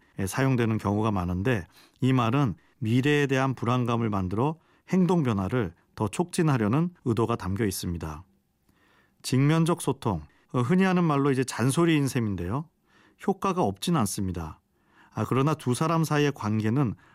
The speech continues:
멀어지기가 쉽죠. 아무리 나를 위해 하는 이야기라도 잔소리하는 사람을 보고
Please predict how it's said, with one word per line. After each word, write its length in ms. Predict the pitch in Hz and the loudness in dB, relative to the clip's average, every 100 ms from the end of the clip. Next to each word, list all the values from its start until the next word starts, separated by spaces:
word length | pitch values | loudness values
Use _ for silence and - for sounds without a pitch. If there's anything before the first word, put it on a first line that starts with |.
| _ | _
멀어지기가 580 | 107 120 143 127 113 104 | 0 2 2 2 0 -2
쉽죠. 520 | - - 104 82 - _ _ _ _ _ | -4 -6 -6 -6 -12 _ _ _ _ _
아무리 440 | - 101 139 175 175 | -10 -2 2 4 4
나를 400 | 110 131 151 135 | 2 2 2 2
위해 140 | 143 | 2
하는 360 | 139 139 139 123 | 2 2 2 2
이야기라도 680 | 117 107 104 98 143 98 - _ _ | 0 0 -2 0 0 -2 -6 _ _
잔소리하는 680 | - 113 135 165 170 156 143 | -2 0 2 2 2 2 2
사람을 360 | 135 127 123 | 0 0 0
보고 480 | 110 104 123 123 82 | 0 -2 0 -2 -4